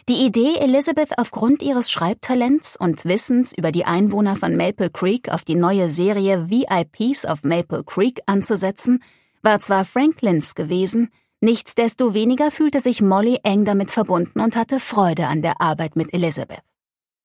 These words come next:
Ganz anders verhielt es sich leider mit Emilia White. Das Verhältnis zwischen ihnen wurde einfach nicht besser. Wo sie konnte, rebellierte Emilia und versuchte, Mollys Weisungen zu umgehen.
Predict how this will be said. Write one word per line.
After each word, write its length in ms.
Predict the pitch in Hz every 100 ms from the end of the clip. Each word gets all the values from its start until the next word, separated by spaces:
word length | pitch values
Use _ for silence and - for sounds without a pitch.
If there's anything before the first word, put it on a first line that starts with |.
| _ -
Ganz 260 | 233 220
anders 460 | - 220 214 226 -
verhielt 340 | 294 269 285
es 100 | 269
sich 160 | 269 254
leider 300 | 285 240 226
mit 160 | 226 247
Emilia 500 | 247 226 208 220 233
White. 680 | 220 185 139 - - - _ _ _ _ _
Das 140 | - -
Verhältnis 480 | 226 214 214 208 -
zwischen 280 | 214 208
ihnen 280 | 220 208 196
wurde 180 | 196 196
einfach 320 | 202 190 185
nicht 320 | 190 190 -
besser. 460 | - 170 - 151 160 _ _ - -
Wo 140 | 226
sie 180 | 311 311
konnte, 380 | - 226 240 254
rebellierte 560 | 233 220 196 156 190
Emilia 440 | - 185 185 190 175
und 100 | 196
versuchte, 480 | 208 196 320 - 208
Mollys 480 | 190 226 240 -
Weisungen 460 | 180 180 160 160 160
zu 120 | -
umgehen. 480 | 190 175 156 95